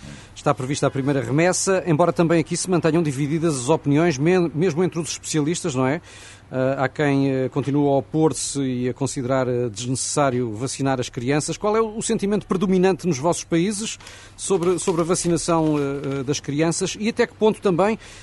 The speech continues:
eh, eh, Olivia, falavas nisso há pouco, até que ponto o, o aumento de casos, o agravamento da pandemia, a nova variante, et cetera,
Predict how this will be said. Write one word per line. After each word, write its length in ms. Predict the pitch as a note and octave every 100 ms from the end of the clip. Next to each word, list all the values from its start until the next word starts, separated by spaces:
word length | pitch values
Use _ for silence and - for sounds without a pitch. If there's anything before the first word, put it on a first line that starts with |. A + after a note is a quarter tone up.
| - -
eh, 400 | D#3 C#3+ C#3+ C3 C#3 C#3+ D3+
eh, 100 | C3
Olivia, 360 | D#3 D#3 B2 F#3
falavas 320 | F#3+ F#3 E3
nisso 180 | F3 F#3
há 60 |
pouco, 240 | E3 E3 E3+
até 160 | G#3+
que 60 | G#3
ponto 260 | A3 G#3+ G#3+
o, 440 | G#3 F3 E3+ F3+
o 60 | E3
aumento 360 | E3 F#3+ -
de 60 | -
casos, 380 | D#3 G3+ - C#3
o 40 |
agravamento 400 | D3+ C#3+ D3 D3+
da 60 | C3
pandemia, 480 | D3+ A2+ C3+ G#3+ G3+
a 320 | E3 C#3+ C#3+
nova 240 | D3+ D3
variante, 380 | C3+ C#3+ E3 E3+
et 80 | -
cetera, 320 | - E3+ F#3+